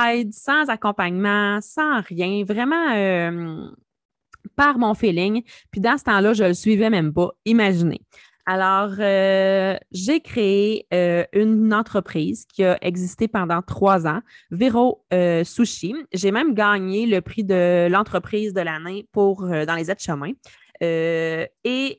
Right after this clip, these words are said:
euh, ça allait super bien. Je suis tombée enceinte d'un autre enfant entre-temps, Charlot. Euh, et là, mon entreprise, j'avais deux choix. Soit je grossissais,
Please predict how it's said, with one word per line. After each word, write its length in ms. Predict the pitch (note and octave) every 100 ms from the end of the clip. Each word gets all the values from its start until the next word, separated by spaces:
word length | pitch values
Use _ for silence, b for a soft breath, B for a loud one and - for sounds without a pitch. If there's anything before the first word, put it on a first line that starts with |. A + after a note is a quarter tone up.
| -
euh, 540 | F3+ F#3 E3+ D3+ -
ça 140 | - G3+
allait 480 | G3 G#3+ A3+ B3
super 880 | D#4 - - E4+ E4+ E4 B3 F#3+ F#3 -
bien. 440 | E3+ D#3 D3+ D3+ C4 G#4
Je 60 |
suis 220 | - G3+ F#3
tombée 420 | C4 G#3+ G#3 G#3
enceinte 460 | F3 - G#3 G#3 F3+
d'un 600 | E3+ E3 D#3+ D#3+ D#3+ F#3
autre 420 | G4+ B4 - -
enfant 380 | G3+ - A3 E4 B4+ _ -
entre-temps, 680 | G#3 G#3 - F#3 - G#3+ D4 A4+ _ - -
Charlot. 680 | - F3+ F3+ F3+ F#3 G#4+ B B B B -
Euh, 720 | F#3 F#3 F#3 F3+ F3 F3 F3 -
et 380 | A3 B3+ C4 B3+
là, 500 | F#3+ G3+ A3 A#3 - - _
mon 200 | G3 G#3+
entreprise, 600 | A3 - F3+ F#3 G3 F#3 -
j'avais 320 | F#3+ F3+ F3+ F#3+ - _
deux 200 | F3 G3
choix. 240 | F#3 - - _ -
Soit 460 | - C#4+ C#4 B3+ - -
je 320 | F#3 G3 G#3
grossissais, 840 | F3 G#3 B3 - G3 - E3 G3